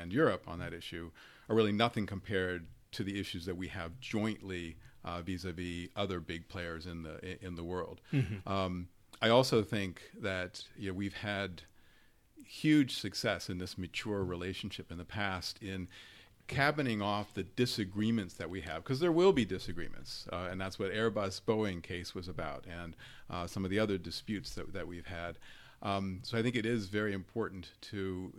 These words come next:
Speaker 1: have a mechanism where we can address the disputes that we have, but also have them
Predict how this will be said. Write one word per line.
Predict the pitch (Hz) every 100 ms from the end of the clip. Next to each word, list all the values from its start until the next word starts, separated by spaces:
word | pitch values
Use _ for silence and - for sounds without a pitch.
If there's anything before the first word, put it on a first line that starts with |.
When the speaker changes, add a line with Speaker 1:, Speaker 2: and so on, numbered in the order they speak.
| - -
Speaker 1:
have | 117 110 110
a | 98
mechanism | 92 95 98 92 85 90
where | 95 98
we | 92 92
can | - - 95
address | 82 85 92 101 95 -
the | -
disputes | 87 87 - 175 170
that | -
we | 95
have, | 85 92 90 87 - - - - - - - 214 - - -
but | 135
also | 147 160 151
have | 113 127 113
them | 117 110